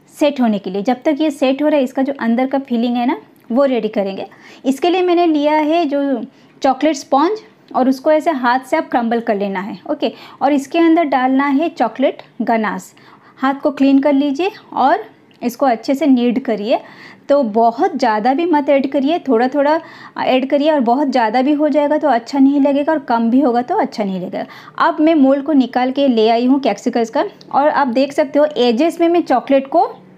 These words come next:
again लगा रही हूँ, ठीक है, कोटिंग कर रही हूँ।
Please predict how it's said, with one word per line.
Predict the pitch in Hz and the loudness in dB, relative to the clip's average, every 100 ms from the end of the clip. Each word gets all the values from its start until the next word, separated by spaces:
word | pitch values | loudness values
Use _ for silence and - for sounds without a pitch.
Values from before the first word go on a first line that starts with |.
| - - - - - - - - - | -20 -20 -20 -20 -20 -20 -20 -20 -8
again | 226 262 302 480 - - - - | -4 -2 -2 -4 -12 -20 -10 -4
लगा | 240 240 | -2 0
रही | 220 208 | -2 -4
हूँ, | 196 185 - - | -6 -10 -18 -8
ठीक | - 381 | -4 -2
है, | 277 226 | -2 -2
कोटिंग | - 269 269 240 | 0 0 2 0
कर | |
रही | 214 | -2
हूँ। | 190 | -4